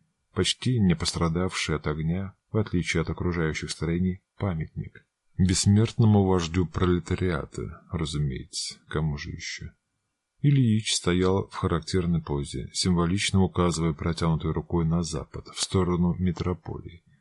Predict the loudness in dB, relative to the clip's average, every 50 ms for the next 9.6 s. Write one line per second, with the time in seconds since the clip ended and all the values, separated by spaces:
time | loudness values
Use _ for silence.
0 | _ _ _ _ _ _ _ _ _ _ _ 0 0 2 4 4 4 6 6 6
1 | 6 6 6 4 4 2 0 2 2 2 4 2 2 0 0 2 2 2 2 4
2 | 4 4 4 4 6 4 4 2 2 0 -2 -2 -2 -2 -2 0 0 0 0 0
3 | 0 -2 -2 -2 -2 -2 -2 -4 -6 -2 0 2 2 2 2 0 0 2 2 2
4 | 2 2 0 0 0 0 -2 0 2 2 2 0 0 -2 0 2 2 4 4 2
5 | 2 0 2 2 4 4 4 4 2 0 0 0 0 0 0 -2 -2 -2 -2 -2
6 | -2 -2 -2 -4 -4 -6 -6 -8 -8 -10 -10 -10 -12 _ _ -20 _ _ _ _
7 | _ _ -2 0 2 2 2 2 2 2 2 2 2 2 0 -2 -6 -6 -2 2
8 | 2 4 4 4 2 2 0 0 2 0 0 2 0 -2 -2 -2 -2 -4 -4 -6
9 | -6 -6 -6 -8 -10 -8 -10 -10 -14 -16 -18